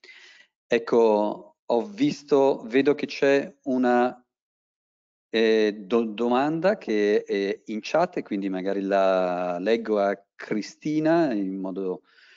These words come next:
in modo, in modo live, anche se la puoi vedere. Vedo che Giampaolo, eh, sottolinea che, eh, gli, a lui risulta che una ditta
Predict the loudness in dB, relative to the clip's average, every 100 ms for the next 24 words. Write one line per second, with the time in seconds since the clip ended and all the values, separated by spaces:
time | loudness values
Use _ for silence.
0 | _ _ _ -14 -10 -6 -6 -6 -8 -10
1 | -6 -4 0 2 2 0 -2 -6 -8 -6
2 | -4 -4 -2 2 4 4 2 2 0 -2
3 | -8 -2 -2 0 2 2 4 2 0 -12
4 | _ _ _ _ -4 0 2 2 0 -4
5 | -16 _ _ _ _ _ -10 -10 -4 -2
6 | 2 2 2 4 4 2 0 0 2 2
7 | -2 -12 _ 0 2 0 -2 -6 -4 0
8 | 0 0 -4 -4 -4 -2 2 2 0 -2
9 | -2 0 -2 0 -2 0 -2 -2 -4